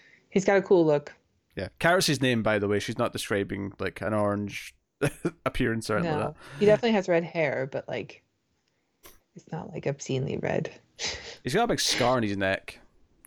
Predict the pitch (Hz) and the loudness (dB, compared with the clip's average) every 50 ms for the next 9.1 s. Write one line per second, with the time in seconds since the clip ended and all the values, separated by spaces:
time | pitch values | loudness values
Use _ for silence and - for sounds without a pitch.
0 | _ _ - - 185 190 190 170 147 131 113 113 147 139 160 156 147 135 123 123 | _ _ -2 2 4 6 6 6 4 4 0 -2 -4 -4 -2 0 0 0 0 -4
1 | 127 139 _ _ - 160 165 160 175 160 165 - 180 160 143 135 135 131 135 127 | -8 -10 _ _ 0 2 2 2 2 -2 0 4 4 6 6 6 4 4 2 0
2 | 117 117 117 156 - - - - - - - - - _ - - 110 104 98 92 | 0 0 -2 -4 -6 -10 -12 -12 -10 -12 -14 -18 -20 _ -4 -2 0 2 2 0
3 | - 101 - 190 185 185 160 143 - - - 156 175 202 190 165 160 160 - _ | 2 4 6 6 6 6 4 2 -2 -4 0 2 2 2 2 0 -2 -6 -10 _
4 | _ - 151 151 139 135 135 139 170 - - - 69 - - _ - - - - | _ -10 -6 -4 -2 0 0 -2 -2 -2 -4 -6 -6 -6 -12 _ -20 -20 -20 -20
5 | - - _ _ _ _ - - 101 95 92 92 - - _ - - - - _ | -20 -20 _ _ _ _ -6 -4 -2 0 0 -2 -4 -8 _ -20 -20 -20 -20 _
6 | _ _ _ - - - - 123 120 113 147 147 127 - 151 147 143 131 123 110 | _ _ _ -14 -8 -2 -2 -2 0 2 0 0 2 2 2 2 2 2 0 -2
7 | - - 131 127 120 120 110 113 107 107 107 107 - 131 - - 101 92 - 110 | 0 0 2 2 2 2 2 0 2 0 0 0 -2 -8 -4 -4 -4 -2 0 -2
8 | 107 101 101 98 98 98 95 - 85 - - _ _ - 156 151 - - - 139 | -2 -2 0 -2 -2 -2 -4 -4 -8 -8 -8 _ _ 0 0 0 0 -2 0 0
9 | 190 151 | 0 2